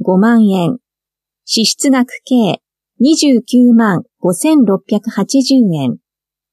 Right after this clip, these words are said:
差し引き額マイナス四万五千六百八十円。会派名、未来台頭一名。経費項目、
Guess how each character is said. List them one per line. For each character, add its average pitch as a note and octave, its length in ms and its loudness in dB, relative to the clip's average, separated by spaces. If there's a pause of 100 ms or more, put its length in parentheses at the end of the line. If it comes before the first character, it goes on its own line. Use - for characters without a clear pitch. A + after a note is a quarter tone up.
差 G#3 160 -6
し C4 140 -2
引 B3+ 120 2
き B3 120 0
額 F#3+ 420 -2 (560)
マ A3+ 180 0
イ B3+ 80 4
ナ B3+ 140 2
ス A3+ 320 -2 (160)
四 A#3 180 2 (140)
万 D4+ 240 2
五 G3+ 140 0
千 G3 360 0
六 E3+ 220 -2
百 C#4+ 260 -6
八 B3+ 140 -2
十 C4+ 280 0 (160)
円。 C3+ 260 -4 (2000)
会 C#4 200 0
派 C4+ 200 2
名、 F3 360 0 (460)
未 C#4 160 4
来 C4 260 2
台 G#3 300 0
頭 F#3 440 -2 (120)
一 A#3+ 300 0
名。 E3+ 360 0 (520)
経 B3+ 180 0
費 B3+ 160 -2
項 A#3+ 220 2
目、 F3+ 440 -2